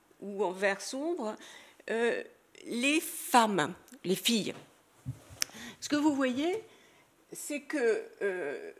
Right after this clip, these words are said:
ça va jusqu'en deux mille vingt, mais en deux mille vingt, ça monte encore. C'est-à-dire que là, on est à deux mille cinq cents. L'année suivante, on est à cinq mille.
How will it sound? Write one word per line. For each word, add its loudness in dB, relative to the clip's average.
ça -8
va 0
jusqu'en -2
deux -6
mille -2
vingt, 0
mais 0
en 0
deux 0
mille 2
vingt, 4
ça 0
monte 2
encore. 0
C'est-à-dire -8
que -6
là, 0
on -2
est -2
à 0
deux 0
mille 2
cinq -2
cents. 0
L'année 6
suivante, 0
on 0
est -2
à 2
cinq 6
mille. -2